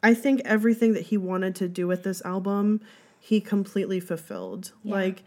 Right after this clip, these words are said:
Speaker 1: I don't know. Like, we didn't really know what to expect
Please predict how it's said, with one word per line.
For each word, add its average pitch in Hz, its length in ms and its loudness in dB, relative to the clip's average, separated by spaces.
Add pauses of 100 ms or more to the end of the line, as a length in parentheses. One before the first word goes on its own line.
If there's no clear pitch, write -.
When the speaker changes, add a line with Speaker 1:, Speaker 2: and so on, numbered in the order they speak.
(400)
Speaker 1:
I 220 500 2 (500)
don't 180 480 -2
know. 165 540 -2 (360)
Like, 196 160 -2
we 240 140 4
didn't 311 160 0
really 214 180 4
know 175 120 -2
what 131 100 -4
to - 120 -12
expect - 520 -14